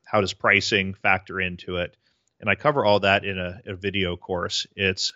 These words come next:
about forty videos, three and a half hours of content designed to take someone that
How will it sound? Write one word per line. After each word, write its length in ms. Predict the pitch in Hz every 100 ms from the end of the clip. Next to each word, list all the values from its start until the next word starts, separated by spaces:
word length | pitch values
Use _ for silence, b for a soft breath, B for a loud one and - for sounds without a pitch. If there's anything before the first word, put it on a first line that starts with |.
| _
about 220 | 101 -
forty 340 | - 135 120
videos, 720 | 104 127 131 123 120 120 117
three 160 | - 113
and 80 | 104
a 40 |
half 180 | 107 98
hours 280 | 95 92 87
of 60 | -
content 640 | 104 98 - 101 95 - _ _ _ -
designed 560 | 95 101 98 95 92
to 420 | - 104 92 90 - _ _ _ _ _ _ _
take 200 | 135 135
someone 300 | 143 127 117
that 340 | 98 90 -